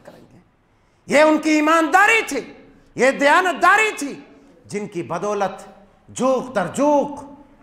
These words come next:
लोग इस्लाम कबूल करने लगे। इंशाअल्लाह मज़ीद बातें आएंगी। अल्लाह परवरदिगार से दुआ है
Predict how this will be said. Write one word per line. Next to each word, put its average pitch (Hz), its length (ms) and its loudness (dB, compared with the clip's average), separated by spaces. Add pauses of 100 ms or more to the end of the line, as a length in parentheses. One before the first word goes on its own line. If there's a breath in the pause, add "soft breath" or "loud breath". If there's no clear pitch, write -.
(120)
लोग 175 300 0
इस्लाम 170 420 -4
कबूल 147 340 -4
करने 120 280 -10
लगे। 95 240 -18 (1200)
इंशाअल्लाह 156 420 0
मज़ीद 135 240 -4
बातें 123 300 -4
आएंगी। 131 360 -4 (280 loud breath)
अल्लाह 175 180 2
परवरदिगार 127 560 -2
से 120 160 -8
दुआ 135 240 0
है 156 200 -6